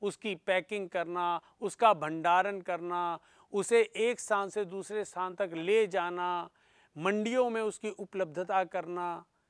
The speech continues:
प्रत्येक फसल की कीमत तय करना, ये सभी क्रियाएं आती हैं।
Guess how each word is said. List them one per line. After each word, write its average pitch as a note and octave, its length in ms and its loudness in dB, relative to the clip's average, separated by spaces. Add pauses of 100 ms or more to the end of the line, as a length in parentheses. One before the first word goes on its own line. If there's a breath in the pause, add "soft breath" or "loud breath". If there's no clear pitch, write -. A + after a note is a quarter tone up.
(380)
प्रत्येक G#3 420 4
फसल G3+ 320 0
की G#3 160 -8
कीमत A3 520 -4
तय G3 180 6
करना, F#3 400 -4 (160)
ये B3+ 280 2
सभी B3+ 300 2 (460)
क्रियाएं A#3+ 520 4
आती F#3 320 -4
हैं। C4+ 80 -12